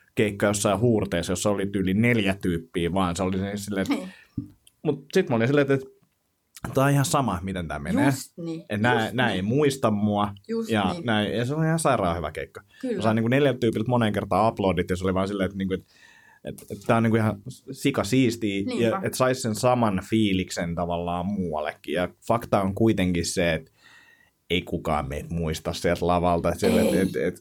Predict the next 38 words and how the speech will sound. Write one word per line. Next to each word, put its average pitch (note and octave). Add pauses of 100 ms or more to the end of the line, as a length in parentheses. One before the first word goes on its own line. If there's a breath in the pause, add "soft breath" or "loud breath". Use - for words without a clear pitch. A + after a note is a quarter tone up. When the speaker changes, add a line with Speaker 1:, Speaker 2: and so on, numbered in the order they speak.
Speaker 1:
et A3+
Speaker 2:
ei. G#3
Speaker 1:
sit B2
jos B2+
on G2+
Ali C#3
tai G#2+
Andre, G#2+
Speaker 2:
Joo. G2
Speaker 1:
niin G2
se G2+
on G2
vähän G2+
eri G2
asia, F2+
mut E2
Speaker 2:
Niinpä. F#2+
Speaker 1:
niinku F#2
ne F#2+
unohtaa G2
meidät. F2+
Niinku E2
se F#2+
muistaa A2+
sen A2
illan, G2+
että D#2
siellä E2+
oli E2+
hauskaa, F2
mut E2+
ei E2+
ne F2
niinku E2+
koomikkoina F2
meitä C2+
sieltä D#2+
muista. E2+